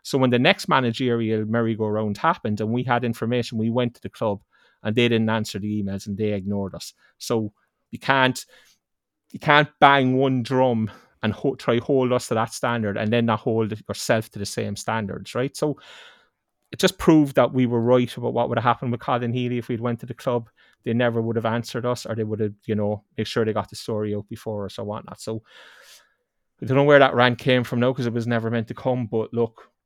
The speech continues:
it is what it is. But the point of the story, the moral of the story is Liam Buckley would have been doing the cr-, the recruitment this off-season.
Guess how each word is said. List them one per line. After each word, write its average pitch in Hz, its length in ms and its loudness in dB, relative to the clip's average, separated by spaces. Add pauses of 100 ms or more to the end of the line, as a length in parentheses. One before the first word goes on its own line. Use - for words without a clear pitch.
it 117 100 -2
is 117 160 0
what 107 160 0
it 107 100 0
is. 104 220 -2
But - 160 -14
the - 80 -20
point 135 340 0
of 123 40 -6
the 113 60 -12
story, 113 280 -2
the 104 80 -2
moral 135 300 2
of 113 60 -8
the 107 40 -12
story 104 460 -4
is 98 180 -6 (480)
Liam 123 160 4
Buckley 123 300 2
would 110 100 -2
have 107 60 -4
been 107 120 -2
doing 110 200 -2
the 107 80 -4
cr-, - 320 -12
the 110 180 -4
recruitment 104 720 -6 (220)
this - 180 -6
off-season. 101 640 -6